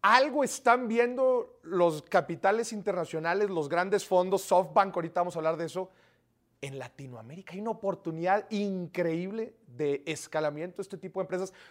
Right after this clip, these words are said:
muy diferente a irte a un mercado, pues, ya un poco más maduro como puede ser Estados Unidos,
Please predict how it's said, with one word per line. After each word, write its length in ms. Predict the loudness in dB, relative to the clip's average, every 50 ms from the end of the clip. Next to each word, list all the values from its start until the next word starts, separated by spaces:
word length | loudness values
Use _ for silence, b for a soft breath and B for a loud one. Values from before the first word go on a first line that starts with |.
| B B
muy 180 | -4 -2 -2 -2
diferente 460 | -2 -2 0 0 0 0 0 0 0
a 40 | 0
irte 300 | 0 0 -2 -2 0 2
a 40 | 2
un 140 | 2 2 0
mercado, 460 | 0 0 0 2 2 4 4 4 2
pues, 160 | 0 -4 0
ya 120 | 2 0 0
un 100 | 0 -2
poco 260 | -4 -6 -4 -4 -4
más 200 | -2 -2 -2 0
maduro 360 | 0 0 0 0 -2 -4 -6
como 220 | -8 -10 -10 -10
puede 180 | -8 -8 -8 -8
ser 140 | -8 -10 -10
Estados 260 | -6 -2 -4 -2 -2
Unidos, 240 | 2 2 2 0